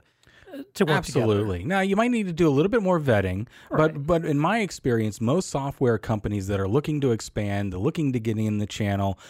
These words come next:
Speaker 2: they already, they're, they're predisposed at kind of an aggressive stance in, in
Speaker 1: Mm-hmm.
Speaker 2: wanting to do whatever it takes to grow, right?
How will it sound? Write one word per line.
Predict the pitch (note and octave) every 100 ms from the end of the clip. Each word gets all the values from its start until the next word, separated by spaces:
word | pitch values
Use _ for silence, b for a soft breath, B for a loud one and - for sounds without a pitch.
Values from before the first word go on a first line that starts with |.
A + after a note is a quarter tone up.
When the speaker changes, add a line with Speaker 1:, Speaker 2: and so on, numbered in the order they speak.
| B B
Speaker 2:
they | F#3+
already, | A#3 G3 F3 D3 C3
they're, | B2 G3 G#3+ G#2+ A#2+
they're | B2+ F#3
predisposed | - D#3+ C#3 - B2 A#2 G#2+ G#2+
at | F#2+
kind | - - A#2
of | G2+
an | G2
aggressive | F2+ G#2 G#2 G2+ F#2+
stance | - G2+ G2 F#2+
in, | A#2 G2
in | - A2+
Speaker 1:
Mm-hmm. |
Speaker 2:
wanting | G#2+ A#2+ B2 A2+
to | -
do | G2 G#2+ G#2 G2+ F#2+ B B
whatever | G#2 A#2+ C#3 C3+
it | A#2+
takes | A#2 G#2 -
to | G#2
grow, | F#2+ F#2+ F2+ D#2 -
right? | A2 G#2 A#2